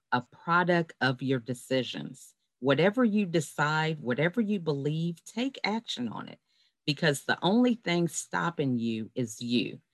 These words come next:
The power lies within, and being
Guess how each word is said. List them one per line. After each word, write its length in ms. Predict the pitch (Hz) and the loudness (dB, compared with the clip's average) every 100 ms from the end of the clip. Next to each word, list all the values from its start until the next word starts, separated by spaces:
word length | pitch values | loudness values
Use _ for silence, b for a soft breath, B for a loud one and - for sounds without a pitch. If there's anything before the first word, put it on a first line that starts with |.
| _ _ _ | _ _ _
The 100 | 139 | -2
power 600 | - - 170 190 196 190 | -2 -4 -2 0 0 0
lies 500 | 160 135 139 143 - | 0 2 4 2 0
within, 720 | 139 139 - 127 110 95 - - _ _ _ | -2 -4 -2 -2 -2 -4 -8 -14 _ _ _
and 320 | 151 139 135 | 2 4 2
being 320 | 131 175 202 | 2 2 2